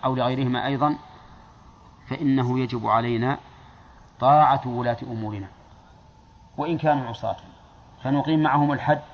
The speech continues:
والجهاد والجمع، الجمع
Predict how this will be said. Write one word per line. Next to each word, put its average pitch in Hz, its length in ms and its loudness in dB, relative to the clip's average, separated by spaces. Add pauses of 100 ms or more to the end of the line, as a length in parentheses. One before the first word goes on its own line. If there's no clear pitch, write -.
(880)
والجهاد 127 500 -2 (960)
والجمع، 143 960 2 (800)
الجمع 147 440 0